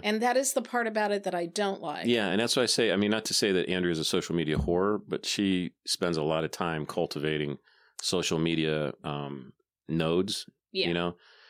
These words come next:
Speaker 2: because the whole theory of networking, right, there's, there's, there's nodes and there's people that stand back, but they're
Speaker 1: Yeah.
Speaker 2: all connected. So to be mo-, the most powerful person you can be is you wanna have most of your base to be nodes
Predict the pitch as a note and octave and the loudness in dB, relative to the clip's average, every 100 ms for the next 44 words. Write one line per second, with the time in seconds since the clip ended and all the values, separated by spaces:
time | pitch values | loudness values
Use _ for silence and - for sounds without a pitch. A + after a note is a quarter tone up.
0 | _ F#2+ F#2 F2 F2 F#2 - F#2 E2 D#2+ | _ -4 0 0 0 0 0 2 2 0
1 | D2+ E2+ - D#2+ D#2 D#2 - D#2+ D2 D2 | 0 -2 -2 -2 -2 -4 -2 -2 -2 -2
2 | D2+ C#2+ C#2 C#2+ C#2+ E2 F2 E2+ D2 D2 | -2 -2 -4 -6 -2 -2 0 -2 -2 -6
3 | - E2+ D#2 C#2+ - D2 C2 B1 - - | -6 -6 -4 -4 -2 -4 -4 -6 -8 -14
4 | - _ - D2 D#2+ D#2 - D#2 A#1+ A1+ | -20 _ -10 -4 -2 -2 -4 -8 -8 -8
5 | G#1 - D2+ - - - _ _ - F2+ | -6 -2 -2 -4 -16 -20 _ _ -4 -2
6 | F#2 E2+ - E2 D#2 - D3 B2+ - F2 | 0 -2 -2 -4 -4 -2 0 0 0 -2
7 | - G#2 F2+ E2+ D#2 D#2 D2 G#2+ E2+ D#2 | 0 -2 -2 0 -2 -2 -2 0 2 2
8 | A#1+ D2 D#2+ D#2+ D#2+ D#2 D#2 - _ _ | 0 -2 -4 -2 -2 -4 -6 -10 _ _
9 | _ _ F#2 G2 F#2 D#2+ D#2+ C#2 C#2 D#2+ | _ _ -2 0 -2 -2 -2 -4 -6 -4
10 | D#2 D2 - - - _ - C#2+ C#2+ D2+ | -2 -2 -2 -4 -6 _ -6 -4 -4 -4
11 | D#2 C2 A1 - - | -4 -4 -8 -10 -12